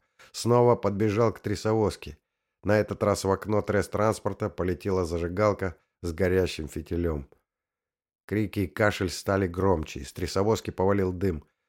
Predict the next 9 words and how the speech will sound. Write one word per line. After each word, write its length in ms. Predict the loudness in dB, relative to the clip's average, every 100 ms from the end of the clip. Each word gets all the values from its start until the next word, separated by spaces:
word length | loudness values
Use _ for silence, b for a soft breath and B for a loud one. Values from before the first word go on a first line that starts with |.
| _
Кажется, 380 | 0 0 2 -4
снова 300 | -2 0 2
заплакал 500 | 2 0 -2 0 0
ребёнок, 480 | 0 0 0 0 -2 b b -4
только 260 | -4 -2
очень 400 | -4 -4 -6 -10 -12
тихо, 440 | -10 -10 -8 -12 -12 _ _
едва-едва 500 | -6 0 2 2 0
слышно. 560 | -4 -2 -2 -4 -12